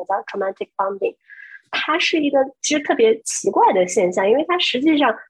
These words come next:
即使我们从心理学的角度来解释，它也是很反直觉的。因为为什么说我们被虐待的人想要和伤害他们的人在一起，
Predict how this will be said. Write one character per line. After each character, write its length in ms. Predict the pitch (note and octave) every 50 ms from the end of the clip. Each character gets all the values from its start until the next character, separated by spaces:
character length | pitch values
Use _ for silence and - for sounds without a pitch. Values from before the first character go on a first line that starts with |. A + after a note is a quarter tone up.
| _ _ _ -
即 120 | - B3+
使 140 | C#4 - C4
我 100 | A3+ F#3+
们 120 | F3+ G3
从 200 | - - A3 G#3
心 160 | A3 - B3 A#3+
理 80 | A3 G3
学 100 | - G3+
的 120 | G3 G3+
角 140 | G3+ G#3 F3+
度 120 | F3+ G3 G3
来 140 | F#3+ G3
解 200 | G#3+ - - -
释， 160 | - - - G#3
它 160 | - B3 B3
也 80 | A3
是 120 | G#3 A3+ A3+
很 180 | - A3+ A3+
反 240 | B3 - G#3+ F3 E3+ -
直 220 | - - G3 G#3+
觉 180 | A3 - - -
的。 160 | - F3+ - - _ _ _ -
因 80 | C#4
为 80 | C#4+ D4
为 120 | D#4 D#4+
什 100 | D4 -
么 120 | A3 G3 G3+
说 160 | - A3+ A3
我 80 | G3+
们 200 | F#3 F#3 F#3 F#3+ - _
被 160 | F4 D#4 C4+
虐 180 | A#3+ A3+ G#3+ G3+
待 160 | G#3 G#3 G3+
的 140 | G3 G3 F#3
人 200 | G3+ G#3+ G3+ - - - _ _
想 300 | - - - G3 F3 F#3
要 120 | A3+ C4+
和 140 | C#4 - B3+
伤 240 | B3+ - - - F4+ A4 B4+ -
害 100 | F4 B3+
他 160 | - - F#3
们 160 | F3+ F#3 F#3+
的 100 | F#3 G3+
人 340 | G#3+ G#3 - - - - A3
在 180 | - A#3 F#3+ F#3+
一 120 | G3 G3
起， 200 | G3 - - -